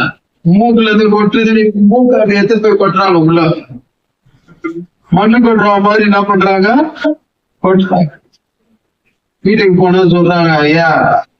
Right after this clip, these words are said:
சபையில அப்ப எடுக்குது ஐயா இங்க. ஆனா மூக்கு பொடி போட்டுக்குது இங்க. என்ன பண்ணிக்குது? மூக்கு பொடியா போட்டுருந்தா அப்ப எடுக்குது ஐயா இங்க." ஐயோ,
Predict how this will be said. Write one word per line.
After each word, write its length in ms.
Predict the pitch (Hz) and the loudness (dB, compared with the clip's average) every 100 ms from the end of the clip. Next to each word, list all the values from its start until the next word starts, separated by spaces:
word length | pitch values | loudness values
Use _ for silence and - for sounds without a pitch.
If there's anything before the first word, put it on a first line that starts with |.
| _ - | _ -6
சபையில 320 | 151 165 196 | -2 0 2
அப்ப 380 | 185 170 160 202 | 2 0 -2 0
எடுக்குது 360 | 185 175 160 156 | 2 2 2 2
ஐயா 200 | 143 139 | 2 2
இங்க. 420 | 131 135 147 175 190 - 294 277 _ - | 2 2 0 0 -2 -4 -4 -6 _ -6
ஆனா 280 | 170 202 | -2 0
மூக்கு 320 | 196 220 233 202 | 2 2 2 2
பொடி 200 | 202 190 | 0 0
போட்டுக்குது 720 | 196 208 202 202 185 190 180 | 0 0 0 0 2 2 2
இங்க. 480 | 175 170 175 175 - 175 196 - _ _ _ _ | 2 2 2 0 -4 -6 -6 -8 _ _ _ _
என்ன 200 | - 208 | -4 -2
பண்ணிக்குது? 720 | 233 214 208 202 185 208 277 - - - 277 - _ _ _ _ - | 0 2 2 2 2 0 0 -4 -10 -10 -10 -10 _ _ _ _ -6
மூக்கு 560 | 175 254 247 240 220 | -2 0 2 2 2
பொடியா 480 | 220 220 269 359 311 - _ _ _ _ _ | 2 0 0 -2 -6 -14 _ _ _ _ _
போட்டுருந்தா 540 | 180 202 214 202 196 196 | -2 0 0 0 2 0
அப்ப 380 | 233 220 254 | 0 0 0
எடுக்குது 400 | 226 208 226 180 | 0 0 2 2
ஐயா 140 | 180 156 | 2 2
இங்க." 540 | 139 135 127 127 123 127 254 - 605 _ _ _ _ _ - | 2 2 0 0 -2 -4 -6 -12 -18 _ _ _ _ _ -4
ஐயோ, 680 | 160 165 185 190 196 180 | 0 2 0 0 0 0